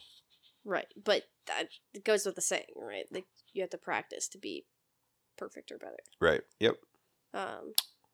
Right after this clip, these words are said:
Speaker 1: I
Speaker 2: Like
Speaker 1: bet you we could teach you how to throw a ball. If you threw a ball every single day.
Speaker 2: Thanks, babe.
Speaker 1: I was actually
Speaker 2: That was a
Speaker 1: thinking about
Speaker 2: fucking
Speaker 1: it.
Speaker 2: low ball blow. Okay, thanks. I'm talking about drawing, and you're just like, "Hmm, maybe you could learn how to throw a ball, loser."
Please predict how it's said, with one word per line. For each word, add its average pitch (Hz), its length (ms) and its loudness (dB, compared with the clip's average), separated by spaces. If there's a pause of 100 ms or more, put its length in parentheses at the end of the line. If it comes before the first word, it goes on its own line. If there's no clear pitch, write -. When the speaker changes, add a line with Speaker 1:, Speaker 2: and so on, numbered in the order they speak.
(300)
Speaker 1:
I 247 40 0
Speaker 2:
Like - 40 4
Speaker 1:
bet 349 160 2
you 370 60 2
we 330 60 2
could 220 120 -2
teach 202 160 -2
you 180 80 -2
how 170 80 -4
to 170 80 -4
throw 170 200 -4
a - 20 -8
ball. 123 320 0 (1800)
If - 60 -10
you 226 60 -2
threw 208 160 0
a 185 40 2
ball 190 200 2
every 202 140 -4
single 185 220 -4
day. 214 220 -4 (340)
Speaker 2:
Thanks, - 280 -8
babe. - 260 -6 (160)
Speaker 1:
I 214 80 10
was 254 140 4
actually 262 280 4
Speaker 2:
That 95 120 12
was 107 100 12
a 101 60 12
Speaker 1:
thinking 92 120 -2
about - 120 6
Speaker 2:
fucking 73 140 2
Speaker 1:
it. - 40 -2
Speaker 2:
low 73 120 4
ball 78 440 4 (140)
blow. 78 320 4 (100)
Okay, 90 280 2 (140)
thanks. - 340 -4 (1400)
I'm 85 100 6
talking 87 260 8
about 80 180 4
drawing, 82 420 4
and 85 80 0
you're 82 120 0
just - 180 -2
like, 80 180 2
"Hmm, 120 380 0
maybe 101 220 4
you 107 40 -2
could 104 140 -2
learn 107 120 10
how 107 100 8
to 98 60 6
throw 104 280 6
a 101 40 8
ball, 104 640 8
loser." 98 560 0